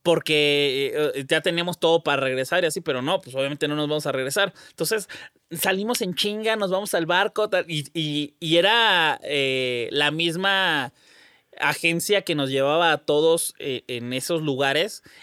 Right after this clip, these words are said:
y era la plática de todos. "Oye, sí, ¿no? Eh, ya le hablé, ya le hablé, ya le estoy hablando",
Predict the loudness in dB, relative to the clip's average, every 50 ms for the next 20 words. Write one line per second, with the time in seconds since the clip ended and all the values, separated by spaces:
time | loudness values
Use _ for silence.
0 | -20 _ -6 0 2 2 4 4 4 4 2 2 0 0 -2 -2 -2 -2 -2 0
1 | 0 0 0 0 0 0 -2 -4 -10 -16 -16 -14 -14 -12 -12 -10 -10 -10 -10 -10
2 | -10 -12 -14 -16 -18 -20 -20 -18 -10 -4 -2 -2 -2 0 -2 -2 -2 0 0 0
3 | 0 0 0 0 2 0 0 0 0 0 0 0 -2 -2 -4 -2 -2 -2 0 -2
4 | -2 -2 -2 -4 -4